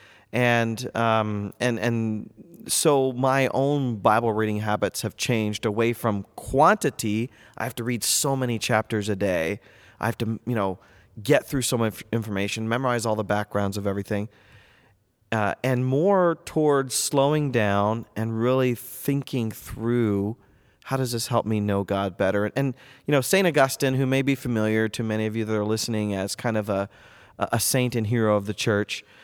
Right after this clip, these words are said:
um, you know, he, he basically says, you know, even if you don't have a lot of Bible understanding or academic understanding, just know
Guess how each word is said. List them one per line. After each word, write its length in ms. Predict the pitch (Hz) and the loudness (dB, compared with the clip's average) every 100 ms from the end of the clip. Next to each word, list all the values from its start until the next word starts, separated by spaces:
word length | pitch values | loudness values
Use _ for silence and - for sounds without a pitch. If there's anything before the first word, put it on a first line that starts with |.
| - _ | -20 _
um, 400 | - 120 113 110 - | 0 2 0 -2 -4
you 60 | 156 | 0
know, 100 | 120 | 0
he, 320 | - 160 156 | -2 -4 -4
he 280 | - - 165 | -6 -4 2
basically 520 | 175 185 160 - 127 | 4 4 0 0 0
says, 600 | - - 110 104 104 - - _ _ _ _ - | 2 4 6 4 2 -4 -8 _ _ _ _ -4
you 80 | |
know, 100 | 117 - | -4 0
even 200 | 208 277 | 0 2
if 220 | 240 - | 0 0
you 280 | 151 143 120 _ - | 0 0 -2 _ -8
don't 300 | 123 151 156 | 2 4 4
have 200 | 131 139 | 0 2
a 60 | 123 | 2
lot 380 | 110 113 113 113 | 2 2 2 2
of 300 | 104 98 - _ _ _ - | 0 -2 -16 _ _ _ -2
Bible 380 | 110 110 107 104 | 0 0 0 0
understanding 600 | 104 101 - 104 101 101 | -2 -4 -4 -4 -2 -2
or 40 | |
academic 520 | 87 104 107 104 104 107 | -4 -4 -2 -2 -2 -2
understanding, 680 | 98 101 - 95 90 87 87 | -4 -4 -4 -4 -4 -8 -2
just 340 | 175 180 - | 0 2 0
know 600 | 123 127 127 101 98 131 | -2 0 2 2 0 -4